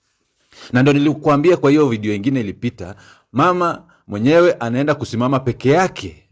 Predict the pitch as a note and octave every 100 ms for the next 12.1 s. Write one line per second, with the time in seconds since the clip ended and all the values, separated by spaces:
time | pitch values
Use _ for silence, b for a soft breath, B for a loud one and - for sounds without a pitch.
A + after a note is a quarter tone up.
0 | _ - - A#2 A#2 C#3 B2+ A2 A2 -
1 | D3 F#3 E3+ - A2+ G#2+ D#3 C3 C#3 A2+
2 | A2 B2 A#2+ A#2+ - b G2 G2 G2 F#2+
3 | A2+ G2+ D#2+ D2+ _ B B B - B2
4 | G#2+ - G#3 A3+ A3 G3 D3+ D#3 F#3 -
5 | A#2+ F#3+ _ _ b b b - C3 B2+
6 | - G#3+ C3+ G#2 G2+ G2 C#3 D3+ B2+ D#2+
7 | _ _ b b - D3 B3 C#3+ C3+ -
8 | - - A2+ D#3 C#3 A#2 G#2+ C#3+ C#3+ A#2+
9 | C3+ E3 C#3+ F3 F3 E3+ C3 B2+ A2 A2+
10 | A2+ F#2+ E2+ A2+ A2+ D#3 D#3 D3+ A2+ G2
11 | F#2+ G#2+ C#3 A2+ - - F2 C#3 C#3 C#3